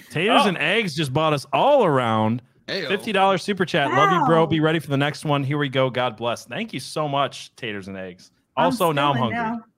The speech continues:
Speaker 4: This is how
Speaker 2: <laughs> Tater and Eggs is awesome. Thank you so much, Tater
Speaker 1: Yeah,
Speaker 2: and Eggs, for that
Speaker 1: absolutely.
Speaker 2: super chat. Awesome. Uh, Like Salt says, "Love your shows, Frank and guests." Yes, fantastic. So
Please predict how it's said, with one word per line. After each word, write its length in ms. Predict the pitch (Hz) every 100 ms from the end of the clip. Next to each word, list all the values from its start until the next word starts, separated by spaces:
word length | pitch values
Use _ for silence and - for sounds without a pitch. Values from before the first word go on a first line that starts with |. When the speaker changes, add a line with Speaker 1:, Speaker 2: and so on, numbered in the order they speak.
| _ _ 285 240 254
Speaker 4:
This 80 | -
is 40 | 226
how 180 | 233 220
Speaker 2:
<laughs> 20 |
Tater 220 | 262 240
and 80 | 175
Eggs 280 | 196 214 156
is 100 | 139
awesome. 320 | 165 160 120
Thank 180 | 185 190
you 60 |
so 120 | 175 196
much, 180 | 185
Tater 160 | - -
Speaker 1:
Yeah, 120 | 117
Speaker 2:
and 80 | 156
Eggs, 80 | 165
for 100 | 101
that 160 | - 156
Speaker 1:
absolutely. 160 | 165 -
Speaker 2:
super 60 | -
chat. 200 | 123 113 - _ _ _ _ -
Awesome. 480 | 165 190 190 127 110 _ _ -
Uh, 180 | 151 147
Like 200 | 185 185
Salt 260 | 202 185
says, 180 | 170 151
"Love 160 | 196 220
your 80 |
shows, 300 | 202 233 214
Frank 340 | - 220 226 _
and 300 | 151 202 226
guests." 460 | 165 151 180 - -
Yes, 320 | 135 156 117
fantastic. 580 | - 156 147 151 147 117
So 260 | 147 151